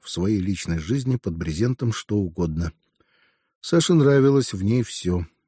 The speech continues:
Что невысокая, тонкая, что причёска, как у Мирей Матье, нравилась родинка между носом и верхней губой.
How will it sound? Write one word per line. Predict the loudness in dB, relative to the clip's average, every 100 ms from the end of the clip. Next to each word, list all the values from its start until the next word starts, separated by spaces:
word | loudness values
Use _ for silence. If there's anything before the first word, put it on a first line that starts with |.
| _ -20
Что | -8
невысокая, | -6 -4 -4 -2 0 2 0
тонкая, | 0 -2 0 -2
что | -2 -4
причёска, | -4 -2 -4 -2 -6
как | -2 -4 -6
у | -6 -2
Мирей | 0 0 -2
Матье, | -2 -4 0 0 0 -4
нравилась | -6 0 2 2 0 -2
родинка | -4 -2 -2 -2 -2
между | -2 -2
носом | -2 -2 -4 -4
и |
верхней | -2 -6 -6 -8
губой. | -6 -2 0 0